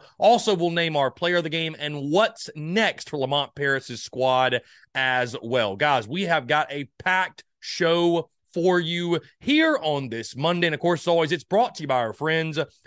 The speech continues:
over at Prize Picks. Go download the Prize Picks app, go to prize picks dot com. And when you do, use the promo code T S U S to receive a one hundred percent instant deposit match up to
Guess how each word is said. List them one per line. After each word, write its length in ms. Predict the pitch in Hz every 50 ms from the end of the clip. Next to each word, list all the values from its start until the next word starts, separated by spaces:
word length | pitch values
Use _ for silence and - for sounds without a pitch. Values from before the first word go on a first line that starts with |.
| _
over 480 | - 156 170 175 175 156 180 175 165 - -
at 380 | 147 151 147 151 147 - - - _ _ _ _ _ _ - -
Prize 400 | - 156 147 147 139 131 123 -
Picks. 320 | - - 127 101 90 - -
Go 180 | - 131 127
download 360 | 123 110 156 165 180 185 190
the 80 | 175 165
Prize 300 | - 180 180 180 175 147
Picks 220 | - 170 160 - -
app, 220 | - 156 156 156 156
go 80 | 147 147
to 40 |
prize 280 | - - 156 160 160 -
picks 200 | - 165 143 -
dot 240 | - 147 143 131 -
com. 280 | - 170 180 190 185
And 80 | 160 143
when 140 | 160 170 160
you 120 | 151 160
do, 300 | 143 139 175 196 226 220 - - - -
use 400 | - 139 185 277 330 359 349 285
the 100 | 240 339
promo 460 | - - - 285 254 196 165 139 123
code 400 | 113 - 123 110 110 110 107 107 - _ _ _ _ -
T 300 | - - 262 262 262 -
S 380 | - 220 226 233 220 220 - - - -
U 400 | 151 139 143 180 208 214 185 -
S 340 | - 113 98 85 - - -
to 80 | -
receive 260 | 123 131 - - 185 160
a 40 |
one 120 | 156 151 139
hundred 260 | 127 135 190 240 240
percent 320 | - 247 - 240 220 214 -
instant 260 | 180 190 - - 165
deposit 420 | 147 - 160 185 185 170 139 120
match 380 | 110 107 104 104 104 104 - - - - - - -
up 260 | - 208 214 - - -
to 520 | - - 247 233 180 135 113 107 104 104